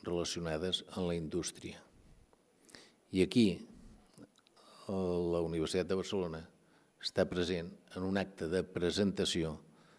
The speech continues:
de l'aula Carles Riba. Eh, i el que crec és que, eh, el que cal,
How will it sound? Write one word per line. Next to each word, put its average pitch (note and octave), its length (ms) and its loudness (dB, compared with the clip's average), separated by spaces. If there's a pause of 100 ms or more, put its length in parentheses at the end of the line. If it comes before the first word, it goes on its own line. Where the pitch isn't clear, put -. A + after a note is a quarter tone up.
(140)
de G2 220 0
l'aula E2 520 2 (680)
Carles E2 580 0 (720)
Riba. D#2 320 2 (1300)
Eh, F2 480 -4 (1700)
i G#2+ 140 6 (600)
el E2+ 160 -12
que D#2+ 140 -2 (320)
crec E2+ 440 4 (380)
és F#2 220 0
que, F2 240 4
eh, - 1040 -10 (640)
el F2 160 -6
que F2+ 160 2 (320)
cal, F#2+ 320 4